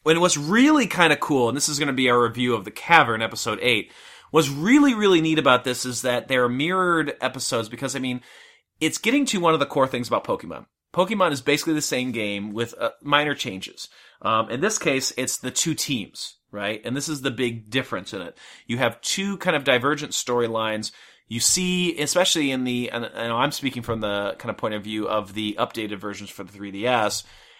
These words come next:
both exist, but you follow one who is successful and the other that is not successful.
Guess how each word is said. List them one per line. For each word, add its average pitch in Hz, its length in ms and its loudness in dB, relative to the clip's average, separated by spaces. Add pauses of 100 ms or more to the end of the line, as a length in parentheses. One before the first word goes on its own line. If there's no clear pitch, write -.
(400)
both 208 440 6
exist, 147 880 4 (300)
but 131 320 4
you 143 100 0
follow 156 460 10
one 143 500 2
who 131 180 -2
is 127 120 0
successful 123 600 -2
and 110 80 -4
the 113 120 0
other 117 260 0
that 107 200 -6
is 107 240 -8
not 123 320 2
successful. - 560 -10